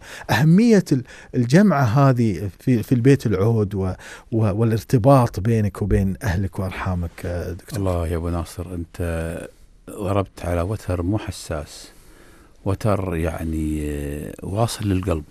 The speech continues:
Speaker 2: شوف، اللي اليوم يجتمعون حتى بعد وفاة أمهم ولا أبوهم، أنا أقول الله يثبتكم ويهنيئا لكم.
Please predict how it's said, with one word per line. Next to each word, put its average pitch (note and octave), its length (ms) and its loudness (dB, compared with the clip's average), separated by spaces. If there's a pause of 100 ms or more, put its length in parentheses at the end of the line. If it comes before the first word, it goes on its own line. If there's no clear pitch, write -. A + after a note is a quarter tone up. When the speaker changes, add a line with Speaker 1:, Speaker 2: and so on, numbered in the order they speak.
(880)
Speaker 2:
شوف، - 440 -4 (440)
اللي G2+ 320 0
اليوم F#2+ 500 2 (640)
يجتمعون G2 920 2
حتى - 380 -2
بعد F#2 260 0
وفاة F#2 400 0
أمهم F2 380 2
ولا F2+ 220 2
أبوهم، F#2+ 520 -2 (300)
أنا F2 120 0
أقول G#2+ 260 -2
الله G#2 500 -2
يثبتكم F#2 800 -4
ويهنيئا E2 460 0
لكم. C#2+ 340 -6